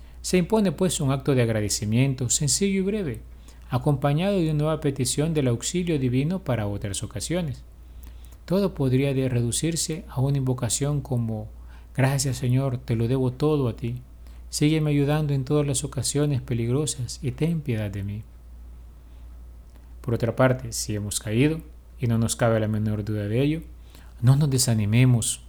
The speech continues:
Acordémonos de la infinita misericordia de Dios y del recibimiento que hizo al Hijo Pródigo. Arrojémonos llenos de humildad y arrepentimiento en sus brazos de Padre, pidiéndole entrañablemente perdón y prometiendo con su ayuda nunca más volver a pecar,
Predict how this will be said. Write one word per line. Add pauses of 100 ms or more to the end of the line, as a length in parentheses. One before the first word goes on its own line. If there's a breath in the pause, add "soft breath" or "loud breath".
(1120 soft breath)
Acordémonos
de
la
infinita
misericordia
de
Dios
y
del
recibimiento
que
hizo
al
Hijo
Pródigo. (600 loud breath)
Arrojémonos
llenos
de
humildad
y
arrepentimiento
en
sus
brazos
de
Padre, (640 soft breath)
pidiéndole
entrañablemente
perdón (540 soft breath)
y
prometiendo
con
su
ayuda
nunca
más
volver
a
pecar,